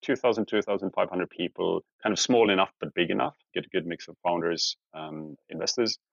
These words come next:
In Tallinn, Latitude fifty-nine, that's the biggest regional thing.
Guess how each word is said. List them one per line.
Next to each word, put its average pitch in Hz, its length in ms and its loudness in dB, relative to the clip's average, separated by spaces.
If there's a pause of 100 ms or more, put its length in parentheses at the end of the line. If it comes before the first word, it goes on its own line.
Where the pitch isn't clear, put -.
(640)
In 101 300 6
Tallinn, 120 640 4
Latitude 104 440 0
fifty-nine, 104 580 0
that's 90 200 0
the - 140 -14
biggest 95 300 -2
regional 110 400 -2
thing. 120 440 0